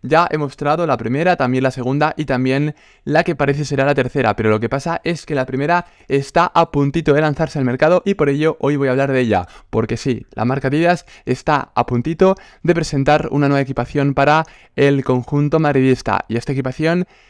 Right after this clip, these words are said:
está súper cerca, insisto, de lanzarse. Hace ya mucho tiempo compartí en exclusiva información de esta equipación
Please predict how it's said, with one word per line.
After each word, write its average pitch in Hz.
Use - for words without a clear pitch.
está 165
súper 151
cerca, 175
insisto, 160
de 170
lanzarse. 131
Hace 165
ya 190
mucho 180
tiempo 170
compartí 143
en 165
exclusiva 151
información 160
de 147
esta 160
equipación 127